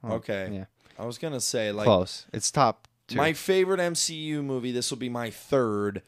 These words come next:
Speaker 2: would be Iron Man one.
Speaker 1: Really?
Speaker 2: Oh my God. I mean, there needs to be a little bit of context taken with this too, in that, I mean,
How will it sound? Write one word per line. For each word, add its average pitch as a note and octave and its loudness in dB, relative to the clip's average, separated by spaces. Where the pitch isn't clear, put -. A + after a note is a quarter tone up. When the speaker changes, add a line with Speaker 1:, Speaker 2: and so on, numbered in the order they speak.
Speaker 2:
would A#2 -2
be B2+ -2
Iron C3+ 0
Man B2+ -2
one. G2+ -6
Speaker 1:
Really? G2+ -6
Speaker 2:
Oh D#3+ 10
my C3+ 4
God. G#2 8
I D#3 4
mean, F3+ 0
there F3+ 2
needs G3 2
to F3+ -4
be F3+ -6
a D#3+ -2
little D3+ -4
bit F3+ -10
of E3+ -10
context E3 -8
taken E3 -4
with D#3+ -2
this E3 0
too, D#3 4
in C#3 -8
that, B2 -4
I C3+ -4
mean, C3+ -8